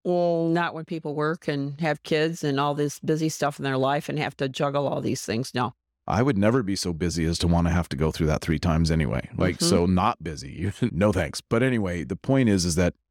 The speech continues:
Speaker 2: as this has been known for a long period of time and, and most people just don't want to accept it, is that the way that people buy systems for their home is gonna change.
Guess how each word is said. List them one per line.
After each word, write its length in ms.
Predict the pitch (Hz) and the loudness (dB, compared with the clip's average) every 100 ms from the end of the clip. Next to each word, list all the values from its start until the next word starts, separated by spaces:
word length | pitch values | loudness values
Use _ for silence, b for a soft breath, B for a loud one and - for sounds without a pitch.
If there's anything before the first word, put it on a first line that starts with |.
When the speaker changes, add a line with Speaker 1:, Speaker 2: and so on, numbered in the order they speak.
| _ _ _ _ _ _ | _ _ _ _ _ _
Speaker 2:
as 480 | 87 95 90 82 - - _ | -2 0 0 -2 -4 -8 _
this 300 | 95 117 151 | -2 2 2
has 160 | 160 113 | 0 -6
been 680 | 117 80 95 95 90 90 87 | -10 -2 0 2 0 2 4
known 440 | 92 104 87 78 | 4 4 2 -2
for 200 | - 87 | -2 0
a 40 | |
long 380 | 85 90 87 80 | 2 2 0 -2
period 260 | - 95 73 | 0 0 0
of 80 | 80 | -2
time 360 | 104 98 80 | 0 2 0
and, 260 | 82 82 78 85 | -2 -2 -2 0
and 180 | 85 | 2
most 260 | 85 90 - | 4 2 0
people 260 | 85 80 80 | -2 0 -2
just 180 | 87 | 0
don't 200 | - 87 | 0 -2
want 180 | 76 82 | -2 -4
to 60 | 62 | -4
accept 380 | - 113 - 73 | 0 0 0 -4
it, 140 | 69 _ _ _ _ _ | -6 _ _ _ _ _
is 200 | 90 85 | -2 0
that 260 | 87 80 - _ _ _ | 0 0 -4 _ _ _
the 100 | 80 | 2
way 120 | 104 | 2
that 140 | 131 - _ _ | 2 -6 _ _
people 240 | - 110 95 | -4 -2 -2
buy 380 | 82 82 87 76 | 0 0 0 -2
systems 440 | - 87 87 80 | -4 -2 -2 0
for 120 | - | 0
their 120 | 71 | 0
home 280 | 73 82 69 | 2 2 2
is 180 | 55 - - | 0 -2 -4
gonna 160 | 71 | -4
change. 540 | - 82 50 - - | -2 -2 -2 -8 -12